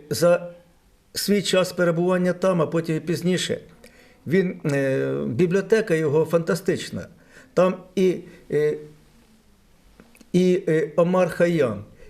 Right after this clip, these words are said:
і Ніцше, інші філософи, і Ортега. Тобто він всіх перечитував, і все це він знав. І головне, він вільно, е, е, він вільно використовував і, і, і, і їхні праці для того, щоб навіть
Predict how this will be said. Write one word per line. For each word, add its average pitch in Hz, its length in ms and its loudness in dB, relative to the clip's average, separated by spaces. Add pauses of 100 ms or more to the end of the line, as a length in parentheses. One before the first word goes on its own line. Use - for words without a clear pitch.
(140)
і 180 120 2
Ніцше, 180 580 0 (440)
інші 190 400 0
філософи, 165 840 -2
і 170 140 0
Ортега. 170 580 2
Тобто 156 260 -2
він 165 80 0
всіх 202 340 -2
перечитував, 165 680 0
і 156 80 -4
все 180 240 -4
це 165 140 -4
він 156 140 -4
знав. 170 400 -2 (240)
І 165 120 0
головне, 170 500 0
він 180 260 0
вільно, 196 360 0 (240)
е, 147 260 2
е, 151 120 -2 (280)
він 165 220 2
вільно 185 300 0
використовував 185 840 0 (180)
і, 135 60 -6
і, - 140 -6 (180)
і, 160 220 -2
і 165 100 2
їхні 170 280 -2
праці 170 400 0
для 147 140 0
того, 180 260 0
щоб 160 180 -4
навіть 170 260 0